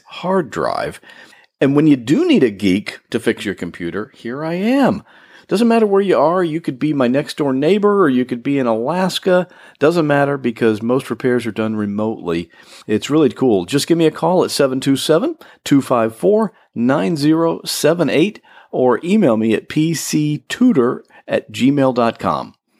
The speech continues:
And today's computer tip can be seen at my website. If you go to computer tutor florida dot com forward slash two two three. So let's get started.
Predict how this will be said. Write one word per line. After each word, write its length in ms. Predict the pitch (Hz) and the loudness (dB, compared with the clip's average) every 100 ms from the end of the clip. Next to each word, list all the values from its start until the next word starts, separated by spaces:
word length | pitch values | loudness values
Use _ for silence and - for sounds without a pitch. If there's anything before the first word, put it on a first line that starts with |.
| _ _ _ - | _ _ _ -8
And 100 | 247 | 0
today's 240 | 247 196 | 2 2
computer 300 | - 156 170 | 2 0 0
tip 180 | 147 165 | 2 -2
can 120 | 160 | 0
be 80 | 139 | -2
seen 260 | 127 180 196 | 2 2 2
at 240 | 127 131 | 0 -2
my 160 | 131 113 | 0 0
website. 760 | 110 120 131 131 156 208 359 _ - | 2 2 0 0 0 2 0 _ -6
If 140 | 113 | -4
you 60 | 117 | 0
go 80 | 113 | 0
to 80 | |
computer 640 | 104 90 - 208 220 214 196 | 0 -6 -4 -2 0 0 -2
tutor 560 | - - 202 180 156 | -4 -6 -4 -2 -2
florida 720 | 123 - - 214 180 110 101 90 | -4 -12 -4 2 4 4 2 2
dot 340 | - 101 - | 0 0 -2
com 380 | - 139 196 233 - | -4 -4 -2 -4 -4
forward 320 | 220 247 196 | -2 -2 -2
slash 400 | - 151 151 - _ | 0 0 0 -6 _
two 300 | - 208 226 | -2 0 0
two 420 | 220 - 170 175 165 | -4 -2 -2 0 -4
three. 760 | - - - 196 226 107 - _ _ _ _ _ _ | -10 -18 -8 0 2 2 -2 _ _ _ _ _ _
So 160 | - 156 | -4 0
let's 220 | 180 196 | 0 0
get 120 | 214 | -2
started. 460 | - 214 254 294 | 0 0 2 2